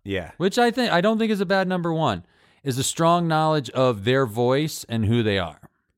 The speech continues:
Speaker 1: Okay, yeah. I, I, I think I would have probably put that one.
Speaker 2: Okay.
Speaker 1: I was waiting for something that was gonna be like charisma,
Speaker 2: Mm-hmm.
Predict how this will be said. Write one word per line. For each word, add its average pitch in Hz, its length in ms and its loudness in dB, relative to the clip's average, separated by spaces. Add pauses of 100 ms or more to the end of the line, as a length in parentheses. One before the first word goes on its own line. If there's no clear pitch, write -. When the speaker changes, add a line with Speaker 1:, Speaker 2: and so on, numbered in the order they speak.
(420)
Speaker 1:
Okay, 92 240 -2
yeah. 110 260 -2 (100)
I, 139 120 2
I, 156 380 2
I 156 40 2
think 147 260 2
I 123 120 2
would 110 140 0
have 92 80 -6
probably 104 240 2
put 107 180 -4
that 87 180 -4
one. 85 340 -12 (140)
Speaker 2:
Okay. 117 280 0 (140)
Speaker 1:
I 165 120 2
was 170 120 0
waiting 202 280 2
for 165 120 -4
something 160 380 0
that 135 100 -2
was 120 180 -6
gonna 120 200 -2
be 110 220 -2
like 95 480 -4 (1800)
charisma, 139 800 0 (300)
Speaker 2:
Mm-hmm. 131 400 -2